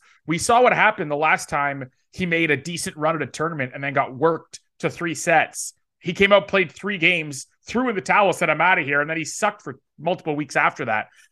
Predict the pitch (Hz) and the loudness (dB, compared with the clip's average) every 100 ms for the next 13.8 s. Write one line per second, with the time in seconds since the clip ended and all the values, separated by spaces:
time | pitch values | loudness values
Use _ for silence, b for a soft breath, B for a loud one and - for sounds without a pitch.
0 | - 185 - 269 311 294 254 233 233 220 | -8 -4 0 2 2 0 -2 -4 -2 0
1 | 214 - 247 294 180 117 95 160 170 _ | 0 0 0 0 -8 -8 -4 -4 -4 _
2 | - 220 349 349 - 277 247 220 220 208 | -2 -2 -4 -10 -10 -8 0 0 0 -2
3 | 180 214 208 165 160 147 143 151 135 135 | 2 2 2 -2 -6 -6 -8 -6 -6 -6
4 | 117 110 120 131 - _ - 139 131 127 | -6 -8 -6 -8 -8 _ -8 -8 -4 -6
5 | 120 131 - 117 110 127 120 117 - 143 | -4 -10 -4 -2 -2 -4 0 0 2 2
6 | 143 185 190 180 175 175 160 147 127 147 | 4 2 2 -2 -2 -2 -2 -2 -4 0
7 | 147 127 147 175 156 147 156 143 143 143 | 2 2 -2 -4 -6 -2 0 2 2 4
8 | 131 131 123 135 139 135 139 131 - 135 | 2 2 -6 -6 -4 -4 -2 -2 -2 -4
9 | 139 - - - 135 131 123 - 156 151 | -4 -6 -10 -6 -2 -2 -4 -2 -4 -4
10 | - 147 - 147 135 143 147 135 131 131 | -6 -8 -4 -4 -2 -2 -2 -4 -2 -2
11 | 120 147 143 131 127 147 147 139 - 151 | 2 0 0 -6 0 0 0 -4 -6 -6
12 | 156 - b - 131 160 175 170 156 139 | -6 -10 b -8 4 6 6 4 4 4
13 | 170 160 - 160 143 147 135 123 | 2 0 -4 0 0 0 -4 -12